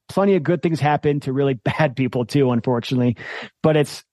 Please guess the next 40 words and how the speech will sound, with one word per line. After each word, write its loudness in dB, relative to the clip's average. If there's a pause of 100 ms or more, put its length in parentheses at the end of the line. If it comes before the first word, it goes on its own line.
(160)
how 2
do 4
we 2
deal 2
with 0
that 2
adversity, -2
right? -2
So 2
what 2
decisions 0
do -2
we 2
make? 0
How 0
do 2
we 2 (420)
pick 0
ourselves 0
up 0 (300)
once -2
we -2
get -2
knocked -2
down? -2 (420)
And 4
so 0
I 2
always 2
think 0
about 2
that 2
as -4
far 0
as -4
the -4
sliding 2
door 2
stuff. -4
Like, 0